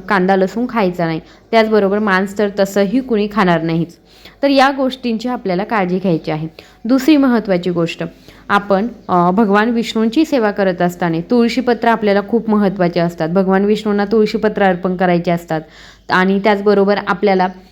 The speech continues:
अ, नैवेद्यामध्ये तुळशीपत्र लागत असतात. विष्णू सहस्रनामाची सेवा करत असाल तर त्यावेळी तुळशीपत्र लागत असतात. पण लक्षात ठेवा, जेव्हा तुम्ही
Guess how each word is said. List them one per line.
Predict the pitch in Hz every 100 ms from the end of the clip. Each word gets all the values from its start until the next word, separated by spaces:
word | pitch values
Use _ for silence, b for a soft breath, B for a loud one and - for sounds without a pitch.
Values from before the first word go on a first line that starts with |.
| B
अ, | 196 185 185
नैवेद्यामध्ये | 208 208 214 214 240 247 240
तुळशीपत्र | 240 214 214 214 196 196
लागत | 196 185 185 180
असतात. | 175 175 165 165 - _
विष्णू | 202 226 247
सहस्रनामाची | 262 233 226 233 226 208 202 233
सेवा | 226 220 208
करत | 208 214 208
असाल | 196 202 196
तर | 214
त्यावेळी | 214 220 214 226 226 196 -
तुळशीपत्र | 208 202 180 185 185
लागत | 180 170 170
असतात. | 170 170 160 156 B B B -
पण | 240 185
लक्षात | 220 196 202 208
ठेवा, | 208 220 170 165
जेव्हा | 180 208 190
तुम्ही | 190 214 185 170